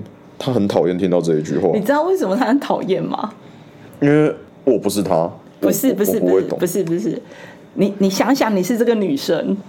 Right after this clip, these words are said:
Speaker 2: 呃，你的男朋友讲这句话，
Speaker 1: 嗯。
Speaker 2: 可能他的行为有做到吗？他有成为他精神的支柱吗？他有 care 他吗？他有做到吗？譬如以第一个男朋友不用讲了，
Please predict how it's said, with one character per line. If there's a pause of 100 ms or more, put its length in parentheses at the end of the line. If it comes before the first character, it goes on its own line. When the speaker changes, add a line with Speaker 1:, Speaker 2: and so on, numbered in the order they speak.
(140)
Speaker 2:
呃，
你
的
男
朋
友
讲
这
句
话，
Speaker 1:
嗯。
Speaker 2:
可
能
他
的
行
为
有
做
到
吗？ (140)
他
有
成
为
他
精
神
的
支
柱
吗？
他
有
care
他
吗？
他
有
做
到
吗？
譬
如 (280)
以
第
一
个
男
朋
友
不
用
讲
了，